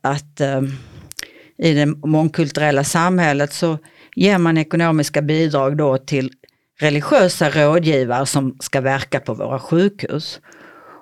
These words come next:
Och vår, eh, forskning visar då när vi har intervjuat de här religiösa rådgivarna som är från olika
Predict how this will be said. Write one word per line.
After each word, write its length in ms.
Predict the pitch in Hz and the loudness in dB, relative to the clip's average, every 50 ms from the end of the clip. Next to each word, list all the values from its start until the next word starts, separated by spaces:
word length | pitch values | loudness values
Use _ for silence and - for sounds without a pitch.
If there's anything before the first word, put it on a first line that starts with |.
| _ _ | _ _
Och 320 | - - 185 185 - - - _ _ _ _ 165 | 0 2 2 2 2 0 -8 _ _ _ _ 0
vår, 580 | 185 208 202 190 180 175 170 160 170 170 160 | 2 4 4 6 4 4 4 2 2 2 2
eh, 60 | 143 | 0
forskning 420 | 151 - 226 233 226 - - 208 190 | 0 0 -4 -4 -2 -2 -2 0 2
visar 320 | 185 185 175 - 185 175 | 2 2 2 2 2 2
då 100 | 175 165 | 4 2
när 120 | 160 160 151 | 2 2 2
vi 60 | 156 | 2
har 60 | 165 | 2
intervjuat 840 | 165 170 175 170 - 196 196 262 302 294 147 147 156 180 - 330 - | 2 2 0 2 2 2 2 4 4 4 4 4 2 2 0 0 -2
de 140 | 285 269 269 | -2 0 2
här 200 | 269 220 185 185 - - - - _ _ _ _ _ _ | 2 2 0 -2 -6 -20 -20 -20 _ _ _ _ _ _
religiösa 600 | - 160 160 151 - 185 147 135 139 - - - - - _ - | -2 -2 -2 0 0 2 2 2 2 0 -4 -4 -4 -10 _ -10
rådgivarna 760 | 131 123 139 139 143 147 135 139 131 120 110 110 113 117 113 120 | -4 0 2 2 2 2 2 2 0 0 -2 -4 -4 -4 -4 -4
som 220 | - - 156 147 | -2 0 2 2
är 100 | 131 123 | 0 -2
från 280 | - - 120 123 123 - | -4 -4 -2 -2 -2 -2
olika 600 | 127 156 139 131 127 123 - - 120 113 110 | -2 -2 -2 -2 -2 -4 -4 -4 -4 -4 -4